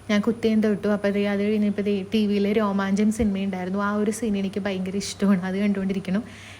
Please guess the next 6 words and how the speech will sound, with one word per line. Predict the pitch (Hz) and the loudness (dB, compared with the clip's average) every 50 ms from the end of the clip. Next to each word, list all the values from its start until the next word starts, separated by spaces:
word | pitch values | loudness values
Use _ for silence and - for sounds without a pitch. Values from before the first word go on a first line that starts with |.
| - - | -8 -2
ഏട്ടൻ | 208 214 214 208 208 - 254 254 | 0 2 2 2 0 0 0 2
അവിടെ | 220 208 202 208 | 2 2 2 2
നിന്നിട്ട് | 208 208 196 214 | 2 0 0 -4
ഫോണിൽ | 202 - 214 202 185 190 190 190 | -4 -2 -2 -2 0 -2 -2 -2
എന്തോ | 190 190 180 196 214 | -2 -2 0 0 0
തോണ്ടിക്കൊണ്ടിരിക്കണ്ടായിരുന്നു. | 202 - 208 185 185 185 185 - 185 185 196 190 190 - 190 180 180 175 170 160 160 165 175 196 247 | 0 0 0 0 0 -2 -4 -4 -2 -2 -2 -2 -2 -4 -6 -6 -4 -4 -4 -4 -4 -2 -2 -2 -4